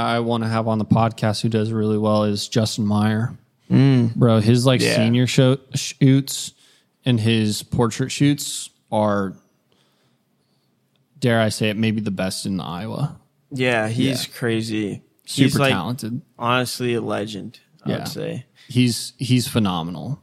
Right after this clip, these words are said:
Speaker 1: So
Speaker 2: Yeah.
Speaker 1: shout out Justin. You're awesome, man.
Speaker 2: He actually let me borrow some lights, uh, one time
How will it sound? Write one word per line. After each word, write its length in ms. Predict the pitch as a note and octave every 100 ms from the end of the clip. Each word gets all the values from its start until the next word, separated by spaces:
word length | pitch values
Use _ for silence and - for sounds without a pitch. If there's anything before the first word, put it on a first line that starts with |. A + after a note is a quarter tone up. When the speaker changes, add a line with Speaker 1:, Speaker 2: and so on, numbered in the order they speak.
| _
Speaker 1:
So 260 | - G#2+ A2
Speaker 2:
Yeah. 100 | G#2
Speaker 1:
shout 280 | C#3+ D3+
out 100 | C#3
Justin. 520 | G2+ G2+ - - G2 -
You're 140 | A2
awesome, 300 | F2+ F2+ -
man. 100 | G2
Speaker 2:
He 160 | G#2+ D3+
actually 320 | D#3+ - D#3+
let 200 | C3+ C3+
me 120 | C#3
borrow 400 | A#2 A#2 A#2+ B2
some 300 | A#2+ - A#2
lights, 680 | A2+ A#2+ A#2 A#2 - - -
uh, 480 | - A2+ G#2+ G2+ G#2+
one 280 | A2+ A#2+ A2+
time 520 | B2 A2 G#2+ A2+